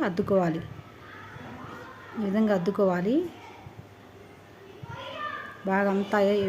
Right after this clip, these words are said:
ఒక షేప్కి వచ్చే విధంగా అద్దుకోవాలి. ఇది ఒక half an hour వదిలేస్తే మనకు పాకం గట్టిపడిద్ది అనమాట.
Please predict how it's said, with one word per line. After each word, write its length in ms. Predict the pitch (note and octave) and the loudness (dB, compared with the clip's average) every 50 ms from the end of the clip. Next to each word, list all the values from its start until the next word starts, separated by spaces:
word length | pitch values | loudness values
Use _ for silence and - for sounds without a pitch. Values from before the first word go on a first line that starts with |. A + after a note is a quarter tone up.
| F3+ F3+ F3+ F#3 | 0 0 -2 -2
ఒక 280 | F3+ - - G3 F#3+ F#3+ F#3+ F3 E3+ - | -4 -6 -6 -4 -2 -2 -2 -2 -2 0
షేప్కి 280 | G#3+ G#3 G3+ G3+ - G#3 | 2 2 2 2 0 -2
వచ్చే 140 | G3 - G3+ F#3 F#3 | 0 0 0 0 2
విధంగా 200 | F3+ G3 A3 A3 G#3 | 2 2 4 2 2
అద్దుకోవాలి. 420 | E3+ F#3+ F3 - F#3 F3+ F3 F3 F3 E3+ E3+ | 2 0 2 2 2 2 4 2 2 2 0
ఇది 100 | E3+ - - - - - - - - - - - - - - - - - G3 | -2 -4 -8 -10 -12 -14 -14 -16 -16 -16 -16 -16 -14 -14 -14 -10 -6 -4 -4
ఒక 140 | F#3 - G3+ F#3 | 0 0 2 4
half 200 | G#3 G3+ G3+ G3+ G#3+ | 4 4 4 4 4
an 60 | G3+ G3+ | 4 4
hour 140 | G#3+ A3 B3 B3 A3+ | 4 4 4 4 4
వదిలేస్తే 420 | G#3 G3+ G#3 G#3 G#3 G#3 - C4 C4+ C4+ | 4 4 4 4 4 4 4 6 8 8
మనకు 220 | A#3+ G#3 G3 - G3 F3 | 8 6 4 2 0 2
పాకం 340 | G3 F#3 F#3+ F#3+ F#3+ - G#3+ G#3 A3+ C#4 E4 G4 F4+ C4 G3+ G3 | 2 4 4 2 2 2 4 8 10 10 10 10 8 6 4 4
గట్టిపడిద్ది 460 | F#3+ - G#3 G3+ G3+ F#3 F3+ E3 F3+ | 2 2 4 4 4 4 4 2 2
అనమాట. 280 | F3+ F3 F3 F3 F3 | 2 4 4 2 2